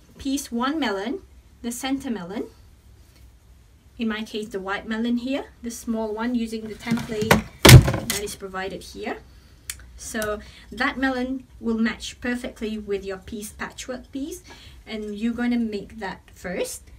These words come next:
and then after that we're gonna piece this on top like that. So that's sort of gonna fit just nicely with all that. So what I do normally is I fold this in half,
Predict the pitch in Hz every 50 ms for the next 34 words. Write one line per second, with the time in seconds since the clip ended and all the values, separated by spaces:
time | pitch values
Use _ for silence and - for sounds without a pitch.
0 | - - - - - - - 220 214 208 214 208 190 240 302 349 285 233 214 233
1 | 277 262 226 226 - - - 202 180 190 214 262 - - - - - - - -
2 | - - - - 202 208 214 220 208 - - - 220 - - - - - - -
3 | - 247 285 247 233 330 - - - - - - - - - - 214 226 220 -
4 | - - - 185 - - - - 185 170 - - - - - - - - - 330
5 | - - - 220 220 220 - - - - - - - 240 226 226 - - - -
6 | 226 220 220 - - 226 202 - - 233 226 226 - 233 220 208 208 - - 196
7 | 190 180 185 175 165 156 147 147 156 - - - - - - - - - - -
8 | - - 233 254 269 294 330 - 294 302 294 294 302 277 254 240 240 247 240 220
9 | 202 185 190 285 466 - - - - - - - - - - - 254 240 - -
10 | - - 196 208 202 - - - - 240 233 254 269 302 330 359 359 - 285 -
11 | - 196 170 160 202 381 - - - -